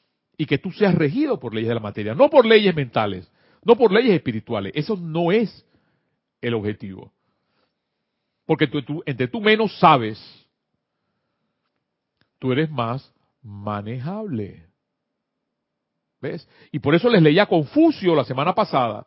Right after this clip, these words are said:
porque ya ese ser, ya, eh, de hecho es un maestro, maestro de, de, del, más todavía, el retiro Royal Tito, señor de la precipitación,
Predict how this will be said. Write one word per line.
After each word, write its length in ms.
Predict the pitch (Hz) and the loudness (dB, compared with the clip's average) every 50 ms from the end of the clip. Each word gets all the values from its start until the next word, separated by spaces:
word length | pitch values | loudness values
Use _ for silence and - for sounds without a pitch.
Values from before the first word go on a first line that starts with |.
| _ _ _ _ _ _ _ _ _ _ | _ _ _ _ _ _ _ _ _ _
porque 200 | 143 127 151 147 | -10 -4 -2 -2
ya 60 | 175 | 0
ese 160 | 180 240 220 | 0 0 -2
ser, 400 | - - 226 226 220 233 226 - _ _ _ _ _ _ _ _ _ _ _ | 0 4 4 4 4 4 0 -8 _ _ _ _ _ _ _ _ _ _ _
ya, 280 | 113 107 131 120 - - | -10 -8 -8 -8 -6 -4
eh, 160 | 165 175 170 | -2 -2 0
de 200 | 147 143 143 175 | 2 2 2 2
hecho 300 | 196 190 - 143 139 139 | 2 0 0 -6 -8 -6
es 60 | 123 | -6
un 160 | 123 127 117 123 | -8 -12 -8 -6
maestro, 500 | 131 123 117 101 - - 135 160 - - _ _ _ _ _ | -6 -6 -6 -8 -12 -14 -14 -14 -14 -16 _ _ _ _ _
maestro 540 | - 101 107 135 139 - _ 160 156 156 - _ _ _ | -16 -10 -8 -8 -8 -6 _ -10 -10 -10 -12 _ _ _
de, 240 | _ 104 - - _ | _ -20 -20 -20 _
de, 180 | _ _ 123 113 | _ _ -20 -18
del, 280 | 110 110 104 101 - _ _ - 123 104 _ _ | -16 -14 -14 -16 -18 _ _ -20 -20 -20 _ _
más 300 | 113 113 147 170 156 - | -12 -6 -6 -6 -6 -6
todavía, 560 | - 147 123 113 117 139 147 143 135 139 139 _ _ _ _ _ _ _ _ _ _ _ _ - | -8 -10 -10 -8 -8 -6 -4 -4 -4 -6 -8 _ _ _ _ _ _ _ _ _ _ _ _ -14
el 100 | 113 101 | -10 -10
retiro 320 | 107 104 - 156 165 151 | -10 -10 -10 -8 -8 -8
Royal 300 | 131 139 147 151 147 - | -6 -4 -4 -4 -4 -4
Tito, 460 | - 135 117 - - 127 151 165 165 _ _ _ _ _ _ _ _ _ _ _ _ _ _ _ _ _ _ _ _ _ _ _ _ _ _ _ _ _ _ _ _ _ _ _ _ _ _ | -8 -10 -10 -10 -14 -18 -20 -20 -20 _ _ _ _ _ _ _ _ _ _ _ _ _ _ _ _ _ _ _ _ _ _ _ _ _ _ _ _ _ _ _ _ _ _ _ _ _ _
señor 720 | - - - - 190 170 151 151 170 196 208 208 185 175 | -20 -8 0 2 2 2 2 0 0 2 2 2 2 0
de 100 | 160 151 | 0 -2
la 120 | 135 131 120 | -2 -2 -6
precipitación, 1040 | 127 120 - 139 113 123 117 - 113 110 - - 139 135 120 117 131 147 165 170 | -8 -12 -14 -12 -14 -12 -12 -12 -12 -12 -10 -8 -8 -8 -8 -10 -16 -20 -20 -20